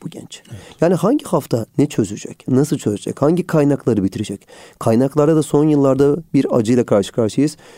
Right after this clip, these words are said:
Speaker 1: Şu an kitap fiyatları uçmuş durumda
Speaker 2: Evet,
Speaker 1: hocam.
Speaker 2: maalesef.
Speaker 1: Görmüşsünüzdür. İnanılmaz fiyatlar var. Yani geçen yıla göre ikiye katladı desem inanın abartmıyorumdur. Hani sektörün içinde olmasam şey diyebilirim, hani dışarıdan bakan biri
Speaker 2: Abartı.
Speaker 1: abartabilir ama siz de sektörün içindesiniz hocam, inanılmaz artık
Speaker 2: Aynı
Speaker 1: yani.
Speaker 2: sektördeyiz hocam, şey var.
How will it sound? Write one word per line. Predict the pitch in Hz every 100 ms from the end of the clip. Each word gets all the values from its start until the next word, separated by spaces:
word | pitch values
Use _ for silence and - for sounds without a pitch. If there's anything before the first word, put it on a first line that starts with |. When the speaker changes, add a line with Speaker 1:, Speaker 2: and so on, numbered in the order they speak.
| -
Speaker 1:
Şu | -
an | 131
kitap | 127 - 165
fiyatları | 143 127 -
uçmuş | 139 - 117 -
durumda | 98 160
Speaker 2:
Evet, | 147
Speaker 1:
hocam. | - 139
Speaker 2:
maalesef. | 131 104 - - - -
Speaker 1:
Görmüşsünüzdür. | - 123 117 107 - 107 - -
İnanılmaz | 147 147 143 139 147 135
fiyatlar | - 104 - -
var. | 113 117
Yani | 110 113
geçen | 113 120 - 139
yıla | 139 143 156 - - - -
göre | 127 135 -
ikiye | - - - 175
katladı | - 139 - 147 147
desem | 139 143 135
inanın | 135 127
abartmıyorumdur. | 113 107 - 104 95 101 -
Hani | 110 120 113 - - _
sektörün | - 123 - 147
içinde | 160 175 175
olmasam | 180 180 175 190
şey | - 151
diyebilirim, | 151 147 127
hani | 104
dışarıdan | 107 131 120 127
bakan | 123 135 120
biri | 123
Speaker 2:
Abartı. | 147 120 113 131
Speaker 1:
abartabilir | 131 117
ama | 139 139 95 - -
siz | - 240
de | 165
sektörün | 117 123 117
içindesiniz | 113 - 107 104
hocam, | 107 147
inanılmaz | 139 120 117 98
artık | 92
Speaker 2:
Aynı | 156 185
Speaker 1:
yani. | -
Speaker 2:
sektördeyiz | 190 - 202 254 175
hocam, | 147 147 185
şey | - 170 202
var. | 147 -